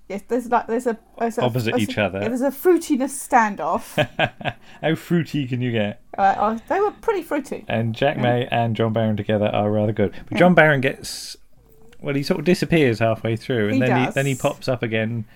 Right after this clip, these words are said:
Speaker 1: Towards
Speaker 2: with a
Speaker 1: the
Speaker 2: wonderful
Speaker 1: end.
Speaker 2: expression on his
Speaker 1: He
Speaker 2: face,
Speaker 1: does.
Speaker 2: and I don't want to say any more.
Speaker 1: He does. You should
Speaker 2: Ri-,
Speaker 1: watch the episode.
Speaker 2: Rivals of Sherlock Holmes,
Speaker 1: It's available from
Speaker 2: Missing
Speaker 1: Network.
Speaker 2: Q Cs,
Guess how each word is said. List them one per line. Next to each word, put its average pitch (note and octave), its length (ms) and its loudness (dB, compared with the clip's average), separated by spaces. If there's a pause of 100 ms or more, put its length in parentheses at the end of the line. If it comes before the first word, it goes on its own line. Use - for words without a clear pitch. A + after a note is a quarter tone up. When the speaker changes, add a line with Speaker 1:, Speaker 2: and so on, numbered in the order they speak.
(240)
Speaker 1:
Towards A#2+ 240 4
Speaker 2:
with B2 140 2
a B2 40 -6
Speaker 1:
the B2+ 60 -2
Speaker 2:
wonderful C3 420 4
Speaker 1:
end. A#2+ 80 0
Speaker 2:
expression A2+ 520 -4
on G2 120 -4
his G2 120 -6
Speaker 1:
He - 60 -18
Speaker 2:
face, G#2 200 -2
Speaker 1:
does. F2+ 220 -2
Speaker 2:
and G#2+ 100 -4
I A2 80 0
don't A#2 280 0
want A#2 160 -6
to G#2+ 60 -8
say A2+ 140 -2
any A2 140 0
more. G2 240 -2
Speaker 1:
He - 40 -10
does. G#3+ 240 -2
You C4 80 4
should C4+ 280 8
Speaker 2:
Ri-, A3 60 0
Speaker 1:
watch A#3 360 2
the A3+ 140 -4
episode. G3 160 0
Speaker 2:
Rivals E3+ 360 4
of C#3+ 120 -6
Sherlock C3 340 -2
Holmes, A#2 440 -6
Speaker 1:
It's - 60 -10
available D#4 380 0
from B3+ 200 -6
Speaker 2:
Missing D#4 200 0
Speaker 1:
Network. D4 200 4
Speaker 2:
Q B3 100 -2
Cs, A#2+ 480 -6